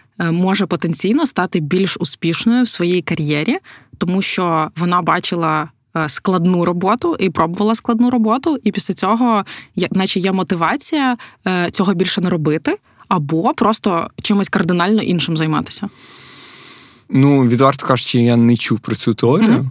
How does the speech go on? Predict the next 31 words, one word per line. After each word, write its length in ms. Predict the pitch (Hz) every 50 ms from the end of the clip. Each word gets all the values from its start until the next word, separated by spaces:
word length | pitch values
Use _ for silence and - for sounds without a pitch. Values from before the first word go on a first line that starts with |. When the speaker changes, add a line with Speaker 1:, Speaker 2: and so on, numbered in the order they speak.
| - -
Speaker 1:
Мгм. 320 | - - - - 131 131 -
Speaker 2:
<laughs> 40 | -
але 180 | - 127 127 120
Speaker 1:
Вона 100 | 120 117
Speaker 2:
так, 200 | 349 - - -
Speaker 1:
така 120 | 381 -
Speaker 2:
як, 80 | 339 330
Speaker 1:
неформальна. 460 | 349 339 - 302 285 233 165 160 147
Speaker 2:
але 200 | 143 151 156 156
так, 240 | - 160 156 147 156
як 120 | 151 131
ти 140 | - 156 143
її 140 | 139 139 135
описала, 480 | 131 - 135 135 - 175 - - - 127
я 140 | 123 123
в 60 | 123 135
неї 220 | 135 131 131 123
вірю. 340 | 110 110 - - - - - -
Speaker 1:
Окей. 260 | - 214 - 160 190
Speaker 2:
Чув 200 | - - 170 151
про 180 | 151 - 139 127
другу 280 | 123 143 147 123 117
теорію, 760 | 117 - 107 113 127 170 175 165 127 110 110 110 113 110 101 -
що, 600 | - - - - 110 110 110 110 113 113 113 110 127 - _ _ _ _ _ -
наприклад, 520 | 117 107 - 123 113 107 - 113 110 104 - -
люди, 360 | 123 117 120 120 117 113 110 110
які 200 | 107 - - 117
потрапляють 560 | - - - - - 170 220 214 220 160 156
в 60 | 127
I 220 | 110 113 - -
T 60 | 214